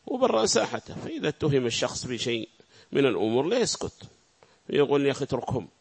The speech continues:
إيش علينا منهم؟" يا أخي هذا اتهام ما هو سهل، يضرك ويضر سمعتك وربما تسقط به. والنبي صلى الله عليه وسلم يقول إنها صفية من غير اتهام،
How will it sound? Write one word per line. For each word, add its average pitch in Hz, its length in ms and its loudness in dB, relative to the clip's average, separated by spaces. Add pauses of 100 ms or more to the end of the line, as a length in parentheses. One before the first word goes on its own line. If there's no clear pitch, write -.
(260)
إيش 131 220 -2
علينا 135 320 -2
منهم؟" 110 420 0
يا 196 140 -6
أخي - 180 -6
هذا 127 260 -2
اتهام 127 420 -2
ما 123 60 2
هو 160 100 4
سهل، 139 280 -2
يضرك 123 380 -2 (960)
ويضر 151 320 2
سمعتك 127 520 0 (920)
وربما 147 480 6
تسقط - 440 -4
به. 135 120 0 (840)
والنبي 147 240 2
صلى 120 120 -4
الله 127 120 -4
عليه 151 100 4
وسلم 135 120 4
يقول 143 160 2
إنها 135 200 0
صفية 135 420 2
من 120 140 0
غير 185 140 -2
اتهام، 135 360 -4